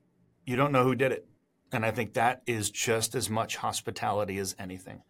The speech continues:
is making sh-, making sure that things go as planned, and when they don't, responding remarkably.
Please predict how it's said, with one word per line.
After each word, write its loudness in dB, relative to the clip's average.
is 4
making 2
sh-, 0
making 2
sure 0
that 0
things -2
go 4
as -4
planned, -4
and -2
when 4
they 6
don't, 0
responding -4
remarkably. -8